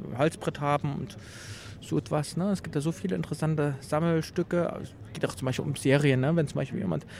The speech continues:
Miami Vice sammeln würde oder Zurück in die Zukunft und ganz viele Exponate hätte, dann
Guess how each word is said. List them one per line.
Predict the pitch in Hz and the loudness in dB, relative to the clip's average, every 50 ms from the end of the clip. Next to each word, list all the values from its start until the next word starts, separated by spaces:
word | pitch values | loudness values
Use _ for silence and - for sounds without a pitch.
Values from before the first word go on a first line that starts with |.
| - - - | -14 -4 0
Miami | 151 139 139 143 139 131 | 2 4 4 6 4 4
Vice | 131 135 143 151 - | 4 4 4 4 2
sammeln | - 156 151 147 143 139 | 2 4 4 4 4 2
würde | 143 139 147 - | 2 2 2 0
oder | - 135 135 - - | 0 -2 -2 -6 -2
Zurück | - 151 151 151 - | 0 0 2 4 4
in | 156 | 2
die | 143 123 | 2 2
Zukunft | 117 214 - - 226 202 190 - - | 0 -2 4 6 6 6 6 6 2
und | 175 147 | 0 2
ganz | 143 156 160 165 - | 2 2 0 0 -2
viele | - - 160 156 | 0 0 2 2
Exponate | 151 - - - 147 143 139 143 175 - 175 | 0 -2 -4 -4 -2 0 2 2 2 2 2
hätte, | 160 175 175 - 156 | 0 0 0 0 0
dann | 156 143 143 139 | 0 0 0 -2